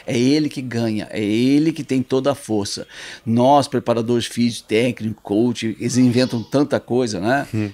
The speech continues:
Speaker 1: Hoje tem tantas pessoas que querem fazer parte da, da, da glória, que eu acho que isso é meio em vão. Nós somos mais que podemos mostrar o caminho.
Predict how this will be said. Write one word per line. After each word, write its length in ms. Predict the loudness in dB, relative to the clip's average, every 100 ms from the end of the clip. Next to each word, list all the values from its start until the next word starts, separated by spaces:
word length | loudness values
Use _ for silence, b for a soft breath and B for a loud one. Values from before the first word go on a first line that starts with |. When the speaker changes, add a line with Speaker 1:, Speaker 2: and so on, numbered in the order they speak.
| -4
Speaker 1:
Hoje 280 | -2 0
tem 140 | 0 -2
tantas 460 | 2 2 2 0
pessoas 440 | 0 -2 -2 -2 -2
que 80 | -4
querem 260 | -2 -2
fazer 260 | -2 -4 -2
parte 380 | 0 0 0 -2
da, 340 | 0 0 0
da, 320 | -2 0 0
da 160 | 0 -2
glória, 500 | 2 6 6 4 0 B B B B -6
que 160 | 2
eu 140 | 4 4
acho 340 | 2 0 -4
que 400 | -4 -2 -2 0
isso 220 | -2 2
é 120 | 2
meio 200 | 4 2
em 100 | 0
vão. 480 | -2 2 2 2 0 -8 B B
Nós 320 | 0 4 4 4
somos 300 | 2 2 2
mais 360 | 4 4 2
que 240 | -2 -6 -4
podemos 600 | 2 2 4 2 0 -2 -4 -8 _ -4
mostrar 360 | 2 2 4 2
o 40 |
caminho. 460 | 2 2 2 2